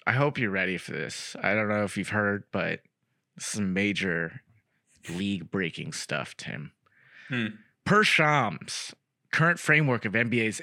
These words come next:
Speaker 1: in-season tournament as soon as twenty-three twenty-four, per sources. Cup games through November. Eight teams advance to single elimination final in December. Other twenty-two continue with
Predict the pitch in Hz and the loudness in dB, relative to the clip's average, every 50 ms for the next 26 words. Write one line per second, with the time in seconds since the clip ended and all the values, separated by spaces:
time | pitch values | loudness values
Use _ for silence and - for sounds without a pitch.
0 | - - - 131 139 151 135 - - 131 127 120 131 131 110 - - - 117 120 | -8 -4 0 0 2 2 0 0 -2 -2 0 0 0 -2 -2 -2 -2 0 0 2
1 | 127 117 110 101 - - - - - 110 - - - 156 160 147 139 131 127 - | 2 2 2 0 -2 0 0 0 0 0 -2 -2 -2 0 0 2 2 2 0 -2
2 | - - 101 110 127 135 123 - 123 131 131 127 - - 120 117 113 104 - - | -4 -4 -2 -2 -2 -2 -2 0 0 0 0 0 -2 -2 0 0 0 -2 -2 -2
3 | 107 110 107 90 - - 110 98 - - - 120 123 127 117 - 85 71 - - | 0 0 0 -2 -2 -4 -4 -4 -4 -2 -2 0 0 0 -2 -4 -6 -8 -10 -10
4 | - - - - - - - - - - - - - - - - _ _ _ _ | -14 -14 -16 -18 -20 -20 -20 -20 -20 -20 -20 -20 -20 -20 -20 -20 _ _ _ _
5 | _ - - 170 175 180 175 - - - 110 107 98 90 80 82 - 80 - - | _ 0 2 4 4 4 2 -2 -2 0 0 2 2 0 -2 -4 -6 -8 -10 -6
6 | - - 123 135 147 156 156 156 156 156 135 123 127 120 113 104 - - - - | -4 -2 0 2 2 2 2 2 2 2 2 2 2 2 0 0 -2 -6 -8 -10
7 | - - _ _ _ _ _ _ _ _ _ _ _ _ _ _ _ _ _ _ | -16 -20 _ _ _ _ _ _ _ _ _ _ _ _ _ _ _ _ _ _
8 | _ _ _ - 117 131 143 147 147 - - - 156 143 135 135 123 107 113 87 | _ _ _ 0 2 2 2 2 -2 -4 -4 0 2 2 2 2 2 0 -2 -2
9 | 85 98 113 113 110 107 95 - - - - - - - - 127 127 131 127 123 | 0 0 0 0 0 0 -2 -4 -8 -8 -8 -8 -6 -4 -2 -2 0 0 0 0
10 | 120 113 110 110 104 101 101 98 98 90 - - 87 - - - - 120 120 120 | 0 0 -2 -2 -2 -2 -2 -2 0 -2 -2 -4 -4 -6 -4 0 2 2 4 4
11 | 113 120 110 104 - - 95 90 80 - 87 85 - - - 160 156 156 151 156 | 2 2 0 -2 -2 -4 -6 -6 -6 -6 -6 -6 -6 -2 0 2 2 2 2 2
12 | 139 143 143 143 143 139 - - - - - - - - _ - - 127 135 131 | 2 2 4 2 0 -2 -6 -12 -18 -18 -16 -18 -18 -18 _ 0 2 2 4 4
13 | 147 143 135 - - - 123 113 110 107 101 - - - 110 110 104 - 113 107 | 2 0 0 -2 -4 -2 -2 0 0 -2 -4 -4 -4 -4 -2 -2 -2 -2 -4 -4
14 | 101 - - 151 151 143 135 127 113 107 101 98 98 95 - - | -4 -2 0 0 2 2 2 2 0 0 0 0 -2 -4 -4 -10